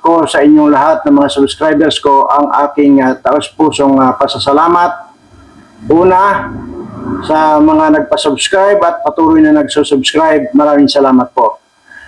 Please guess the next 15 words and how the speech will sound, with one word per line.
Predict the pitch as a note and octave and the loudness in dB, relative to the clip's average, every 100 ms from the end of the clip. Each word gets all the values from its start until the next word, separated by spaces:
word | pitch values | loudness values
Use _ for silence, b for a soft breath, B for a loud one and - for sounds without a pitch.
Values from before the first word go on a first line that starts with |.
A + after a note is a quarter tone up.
| B B | B B
At | - F3 G3+ | -2 -2 0
ganon | F3 F3+ E3+ | 2 2 2
din | F3 E3 | 2 2
po | F#3 D3 | 2 2
ay, | D#3+ E3+ | 2 2
ah, | D#3+ D#3 D3+ D3+ D3 D3 - _ _ _ - | 2 2 0 0 -2 -4 -8 _ _ _ -2
hayaan | D3+ F3 F3 F3+ | 0 2 2 2
niyo | F3+ | 2
na | F3 | 2
rin | F3 D#3+ | 2 0
pong, | F#3 G3 F#3+ F3 | 0 2 2 2
ah, | E3 D#3+ D#3+ | 2 0 0
ipaabot | E3+ E3 E3+ E3+ | 0 0 0 -2
ko | F3+ | 0
ang | E3+ | 2